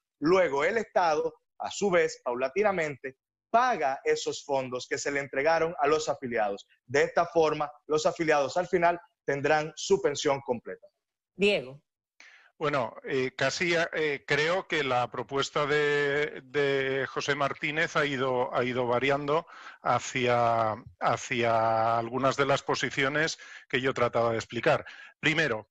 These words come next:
Speaker 3: y sobre todo, la crisis no deben pagarla los trabajadores y eso es lo que va a llevar el treinta por ciento de anticipo. Van a pagar la crisis los trabajadores, que van a ver menguadas enormemente sus pensiones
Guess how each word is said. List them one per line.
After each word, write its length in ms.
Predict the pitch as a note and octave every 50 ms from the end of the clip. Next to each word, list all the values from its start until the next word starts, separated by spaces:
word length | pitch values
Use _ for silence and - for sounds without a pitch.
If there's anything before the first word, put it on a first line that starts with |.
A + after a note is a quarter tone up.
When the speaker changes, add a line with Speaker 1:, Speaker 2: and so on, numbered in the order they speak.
| _ _
Speaker 3:
y 140 | - F#3 D#3
sobre 300 | - D#3+ C3 C3 C#3 C3+
todo, 380 | - D#3 C3+ A2+ A2 A2 - -
la 200 | - D3 C#3+ C#3+
crisis 520 | - - E3+ F#3 F#3 - - G3 F3 - D#3+
no 120 | D3 D3
deben 240 | C#3+ C#3 C#3 C3 B2
pagarla 380 | - B2+ A#2+ A#2+ A#2 A#2+ A#2
los 240 | A#2 A#2 A2+ - _ _ _ _
trabajadores 800 | - G#2+ A2 A2 G#2+ - A2 B2 D#3+ F3 A3+ C4 - - - _ _ _ _ _ _ -
y 160 | D#3 C3+ D3
eso 240 | D3+ C#3+ - F#3 F3+
es 120 | D#3 -
lo 160 | D3+ C#3+ C#3 _ -
que 300 | - D#3+ D#3 E3 F3+ -
va 180 | C#3+ A#2+ C#3+ C#3
a 60 | C#3
llevar 360 | C3+ C3+ C3 C#3 E3 E3+ - -
el 160 | - B2+ A#2+
treinta 320 | - C#3 C3+ C3+ B2+ C3 A#2+
por 300 | _ _ - A#2+ A2 -
ciento 440 | - C#3 C#3 C#3+ C3 - D#3+ D#3
de 100 | C#3 C3
anticipo. 640 | A#2 A2+ - B2 - - E3 D#3+ - - F#3 G3 - - - - - - _
Van 180 | C3+ D3 D#3+
a 80 | D3+ C#3
pagar 220 | - C3+ B2+ A#2+
la 120 | B2 B2 A2+
crisis 320 | - C#3 C3 - C#3 B2+
los 160 | B2+ B2+ A#2
trabajadores, 640 | - A#2+ B2 C3 A#2+ - - D#3+ F#3 F#3+ F#3+ E3+ -
que 140 | - C#3+ C#3
van 180 | C#3 C#3+ D3
a 80 | D3 C#3
ver 240 | D3+ D#3 D3 C#3 - _ _ _ - _ -
menguadas 800 | D#3 C#3+ C#3+ C#3 C#3 C3+ D#3 E3+ E3+ F3 E3 F3+ F3 - - -
enormemente 1000 | - D3+ D3 E3 E3+ E3+ D#3+ D3 D3+ C#3+ C#3 C3 B2 A#2+ - - B2 A#2 B2+ - - _ _ _ _ _ _ _ _ _ -
sus 360 | - - - D3 B2+ - -
pensiones 580 | - C3 B2 B2+ - E3+ F#3 G#3 A3+ A3+ -